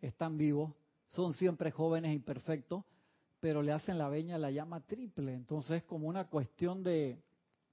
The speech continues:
¿tú te das cuenta de, de co-, de economía cósmica, Gisela? Del buen uso del suministro diario, del cual nosotros no caemos en cuenta. Entonces, al no dar las gracias por todo lo que tenemos, tú dices,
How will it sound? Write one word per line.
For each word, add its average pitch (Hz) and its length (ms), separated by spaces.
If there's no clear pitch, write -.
¿tú 170 100
te 156 80
das 190 80
cuenta 214 340
de, 135 200
de 131 180
co-, 160 200
de 151 180
economía 156 560
cósmica, 165 400
Gisela? 143 360
Del 131 200
buen 175 280
uso 208 440
del 151 180
suministro 151 920
diario, 139 580
del 143 200
cual 160 200
nosotros 170 340
no 180 140
caemos 180 340
en 147 100
cuenta. 147 460
Entonces, 165 460
al 135 360
no 190 180
dar 208 120
las 196 160
gracias 185 380
por 143 180
todo 190 140
lo 196 100
que 160 100
tenemos, 156 420
tú 180 80
dices, 156 220